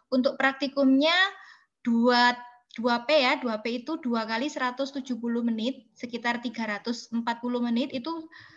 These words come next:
setara dengan lima sampai enam jaman ya, adik-adik ya. Nanti adik-adik bisa praktikum, eh, di kampus boleh,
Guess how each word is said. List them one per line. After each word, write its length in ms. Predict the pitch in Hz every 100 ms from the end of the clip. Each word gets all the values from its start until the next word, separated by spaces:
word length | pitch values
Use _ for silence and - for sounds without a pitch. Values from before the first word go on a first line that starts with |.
| _
setara 480 | _ 285 285 277 294
dengan 560 | 277 247 254 247 247 247
lima 320 | 277 285 294
sampai 240 | 294 294
enam 240 | 277 277 269
jaman 400 | 269 220 240 302
ya, 160 | 240
adik-adik 240 | 233 226 247
ya. 240 | 220 247
Nanti 240 | 302 262 285
adik-adik 400 | 262 240 285 240
bisa 240 | 233 247
praktikum, 880 | 240 247 240 254 - 247 226 226 226 - - _ _ _
eh, 240 | 214 220 214 220
di 160 | 220 -
kampus 400 | 233 226 302 330
boleh, 800 | - 220 208 262 311 330 339 -